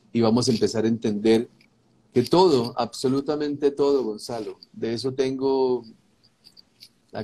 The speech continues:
convicción al mil, todo es perfecto, nadie va a experimentar algo que no necesite experimentar. Todos necesitamos experimentar lo que nos corresponde,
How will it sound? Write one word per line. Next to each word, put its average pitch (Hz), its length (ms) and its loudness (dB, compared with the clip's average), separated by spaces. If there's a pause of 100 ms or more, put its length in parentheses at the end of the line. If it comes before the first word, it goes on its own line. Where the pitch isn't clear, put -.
(140)
convicción 117 600 0
al 131 160 0
mil, 127 360 0 (920)
todo 143 480 4
es 127 260 -6
perfecto, 127 680 -6
nadie 143 580 -2
va 135 80 -2
a 135 40 -4
experimentar 123 680 -6
algo 127 260 -4
que 113 140 -8
no 117 120 -8
necesite 127 640 -4
experimentar. 104 760 -4 (1300)
Todos 143 440 2 (800)
necesitamos 120 720 -4
experimentar 117 580 -4
lo 127 160 -2
que 131 120 -4
nos 113 200 -10
corresponde, 113 800 -2